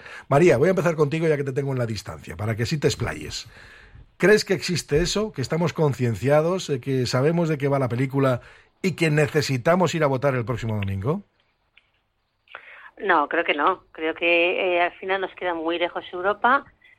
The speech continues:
Speaker 2: No somos conscientes de que lo que se decía en Europa en cuatro años o en ocho años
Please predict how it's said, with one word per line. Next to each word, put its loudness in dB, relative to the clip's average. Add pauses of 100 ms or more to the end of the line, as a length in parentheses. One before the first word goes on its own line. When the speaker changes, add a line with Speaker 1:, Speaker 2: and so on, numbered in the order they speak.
(100)
Speaker 2:
No -4
somos -8
conscientes -4 (280)
de -2 (100)
que -2
lo 0
que -12
se -2
decía 0
en 0
Europa 2 (440)
en -2
cuatro 0
años -8
o -10
en -8
ocho -8
años -4